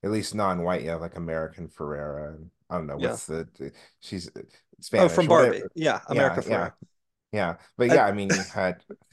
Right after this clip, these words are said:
Speaker 1: but I mean, but anyway, yeah, I mean, I wouldn't have <laughs> nominated for anything, but, uh, it's, uh,
Speaker 2: Yeah, I mean, I don't know.
Speaker 1: I
Speaker 2: I
Speaker 1: watched
Speaker 2: just
Speaker 1: Selma
Speaker 2: Yeah,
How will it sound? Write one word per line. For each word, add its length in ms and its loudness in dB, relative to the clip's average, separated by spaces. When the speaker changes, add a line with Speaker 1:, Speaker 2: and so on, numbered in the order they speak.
Speaker 1:
but 120 8
I 40 6
mean, 200 2
but 120 4
anyway, 260 2
yeah, 180 2
I 80 2
mean, 180 -4
I 100 0
wouldn't 260 -2
have 80 -8
<laughs> 140 -8
nominated 440 -4
for 120 -4
anything, 540 -6
but, 220 -2
uh, 300 -2
it's, 280 -16
uh, 300 -4
Speaker 2:
Yeah, 300 6
I 80 4
mean, 160 6
I 100 4
don't 140 4
know. 140 4
Speaker 1:
I 80 4
Speaker 2:
I 100 8
Speaker 1:
watched 0 -
Speaker 2:
just 160 6
Speaker 1:
Selma 420 2
Speaker 2:
Yeah, 240 4